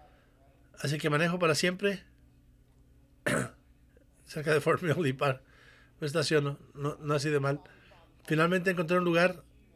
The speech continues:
E-, ella logró encontrar un lugar donde estacionarse en su apartamento. Andábamos en carros separados, fuimos a su apartamento, dormimos, nos levantamos la siguiente semana y yo necesito regresar aquí y salimos.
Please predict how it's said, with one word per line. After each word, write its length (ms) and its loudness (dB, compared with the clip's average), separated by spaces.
E-, 260 -8
ella 420 0
logró 500 4
encontrar 520 0
un 220 -2
lugar 340 4
donde 300 2
estacionarse 960 0
en 80 -2
su 340 -2
apartamento. 540 0
Andábamos 400 0
en 60 0
carros 260 0
separados, 440 0
fuimos 280 -4
a 60 0
su 100 -2
apartamento, 480 -2
dormimos, 480 -2
nos 80 -4
levantamos 360 2
la 80 4
siguiente 240 -4
semana 320 -4
y 60 -2
yo 100 4
necesito 260 0
regresar 460 2
aquí 380 -6
y 120 -4
salimos. 460 0